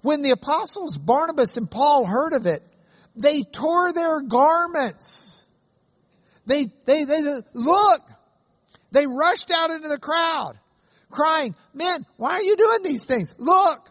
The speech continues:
we're people. We're men. We're of like nature with you. We're just bringing you some good news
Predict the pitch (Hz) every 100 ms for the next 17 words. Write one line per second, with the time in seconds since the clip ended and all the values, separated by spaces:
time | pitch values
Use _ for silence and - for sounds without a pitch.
0 | _ 277 381 - 427 330 415 320 196 _
1 | _ _ _ _ _ _ _ _ _ 240
2 | 349 359 339 370 370 311 165 113 92 _
3 | _ _ _ 269 339 311 233 277 302 285
4 | 320 349 - 320 285 247 240 - - 330
5 | 359 453 - 294 330 339 330 302 311 262
6 | 302 269 220 269 247 311 359 370 359 202
7 | 135